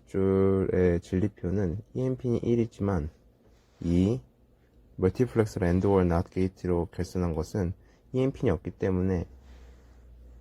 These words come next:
에스 제로가 일, 에스 원이 일, 그리고 디제로가 영, 디원이 영, 디투가 일,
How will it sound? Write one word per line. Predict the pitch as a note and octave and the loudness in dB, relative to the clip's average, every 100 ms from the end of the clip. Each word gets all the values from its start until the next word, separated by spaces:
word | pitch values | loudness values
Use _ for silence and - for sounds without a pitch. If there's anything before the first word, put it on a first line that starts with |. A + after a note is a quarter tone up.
| - _ - - - - - - _ - | -20 _ -20 -20 -20 -20 -20 -20 _ -6
에스 | F#2+ - - - | -6 -6 -14 -4
제로가 | G2 F2+ F2+ F2+ | 2 4 4 2
일, | C3 D3 - _ - | 0 -2 -4 _ -12
에스 | F#2+ - | -12 -6
원이 | G2 E2+ E2 - C3 | -4 -2 -2 -4 -4
일, | C#3 E3+ - _ _ - _ - - | -4 -6 -12 _ _ -20 _ -20 -20
그리고 | - F#2 F#2 | -4 0 0
디제로가 | - F#2+ F#2 F2 E2+ F2 | 0 0 0 0 0 0
영, | A2+ C3+ - | -2 -4 -6
디원이 | - E2 E2 E2 E2 | -2 0 0 0 -2
영, | A2+ C#3+ - | -2 -6 -10
디투가 | - E2+ - - G2+ - | -10 -10 -10 -12 -10 -6
일, | B2 D3 | -4 -4